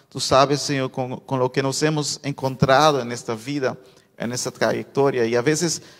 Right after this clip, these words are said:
Nos encontramos, oh Dios, con situaciones difíciles. Nos encontramos con, con personas difíciles de amar. Nos encontramos con situaciones que no podemos a veces perdonar. Pero Dios,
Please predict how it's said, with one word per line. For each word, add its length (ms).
Nos 180
encontramos, 640
oh 60
Dios, 260
con 100
situaciones 680
difíciles. 800
Nos 160
encontramos 640
con, 180
con 340
personas 560
difíciles 800
de 100
amar. 520
Nos 140
encontramos 520
con 140
situaciones 680
que 120
no 100
podemos 480
a 100
veces 320
perdonar. 720
Pero 180
Dios, 440